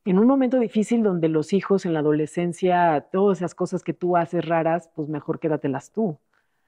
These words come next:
¿no? O sea, también ser estratégicos como padres de familia en, en suavemente poder ir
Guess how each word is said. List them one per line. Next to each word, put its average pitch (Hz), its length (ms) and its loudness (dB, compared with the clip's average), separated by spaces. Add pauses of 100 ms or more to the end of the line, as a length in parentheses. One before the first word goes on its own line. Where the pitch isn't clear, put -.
(300)
¿no? 175 160 -2
O 185 40 0
sea, 170 140 -2
también 170 340 0
ser 180 200 0
estratégicos 175 1000 -2
como 151 260 -2
padres 170 300 0
de 160 80 0
familia 147 640 -4
en, 139 320 -4 (840)
en 175 120 -4
suavemente 185 800 0
poder 147 360 2
ir 147 180 -2